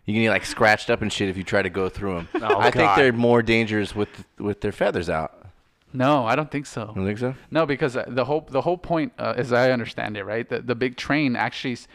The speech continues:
Speaker 3: it's, it's, uh, debilitating to them when, when, when they're being hunted or anything. So having a, a long, huge,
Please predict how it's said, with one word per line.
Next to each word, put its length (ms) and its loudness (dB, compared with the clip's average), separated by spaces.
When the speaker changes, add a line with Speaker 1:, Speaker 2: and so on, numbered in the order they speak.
Speaker 3:
it's, 280 -10
it's, 280 -6
uh, 320 -2
debilitating 680 0
to 120 -2
them 260 -2
when, 200 -4
when, 360 -4
when 160 -4
they're 140 -2
being 220 -4
hunted 400 -4
or 40 -4
anything. 320 -6
So 280 -2
having 520 -4
a, 440 -2
a 100 -8
long, 800 0
huge, 720 -6